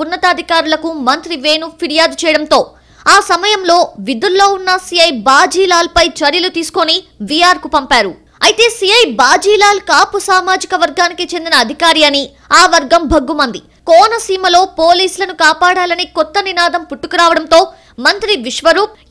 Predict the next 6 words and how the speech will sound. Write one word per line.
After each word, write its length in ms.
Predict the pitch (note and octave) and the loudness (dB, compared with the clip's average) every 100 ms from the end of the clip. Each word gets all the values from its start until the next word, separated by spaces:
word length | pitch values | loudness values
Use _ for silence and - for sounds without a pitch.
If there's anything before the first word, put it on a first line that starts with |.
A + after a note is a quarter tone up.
| D4+ | -2
ఎంపీ 240 | F#4+ G#4 G#4 - | 0 0 0 0
పిల్లి 220 | D#4+ F#4 D#4+ | -2 -2 -4
సుభాష్ 380 | A3 F4 G#4 F#4+ | 0 2 2 0
చంద్రబోస్కు 600 | E4+ E4 E4+ D#4+ D#4+ - E4+ - | -2 -2 0 0 0 -2 -6 -6
చిక్కులు 260 | F4 - F#4+ | -4 -2 -2
తెచ్చిపెట్టాయట. 640 | E4 - D4+ D4+ D4+ C#4 | -4 -4 -6 0 0 2